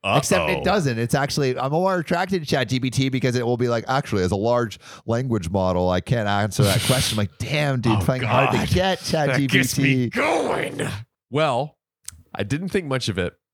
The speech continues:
Speaker 2: at the time. I said that I won't have kids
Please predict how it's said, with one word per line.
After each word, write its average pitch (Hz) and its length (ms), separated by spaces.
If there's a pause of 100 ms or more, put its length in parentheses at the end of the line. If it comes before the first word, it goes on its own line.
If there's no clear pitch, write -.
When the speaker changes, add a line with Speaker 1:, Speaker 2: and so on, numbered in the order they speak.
(160)
Speaker 2:
at 87 120
the - 80
time. 127 480 (160)
I 220 180
said 156 440 (100)
that 127 200
I 135 140
won't 165 220
have 135 240
kids 117 340